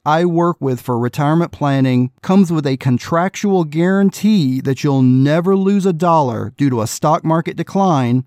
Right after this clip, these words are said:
while at the same time guaranteeing to lock in any yearly gains. These products also have the option to receive a guaranteed income you can never outlive and a substantial long-term care benefit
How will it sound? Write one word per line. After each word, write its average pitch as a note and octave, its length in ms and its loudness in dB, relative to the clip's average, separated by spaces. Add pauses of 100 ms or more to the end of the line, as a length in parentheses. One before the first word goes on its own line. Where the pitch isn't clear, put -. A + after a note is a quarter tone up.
while D3 240 2
at C#3 120 -4
the C3 100 -4
same F3 420 2
time F3+ 540 2
guaranteeing D#3 720 2
to D3 120 -2
lock C#3+ 360 -2
in D#3+ 460 2
any C#3+ 240 0
yearly C3 400 0
gains. D#3 640 -4 (100)
These D#3+ 240 -2
products D3+ 460 -2 (100)
also F#3 400 0
have G#3 220 0
the A3 120 0
option D#3+ 380 0
to C#3+ 140 -2
receive C#3 420 -2
a C3 140 -6
guaranteed F3+ 880 0
income E3 540 0
you C#3 160 0
can C3 420 2
never E3+ 400 2
outlive C3 720 -2 (200)
and F#3+ 500 2
a C#3+ 100 -2
substantial D#3+ 760 -2
long-term F#3+ 640 2
care G3 300 -2
benefit E3 720 -2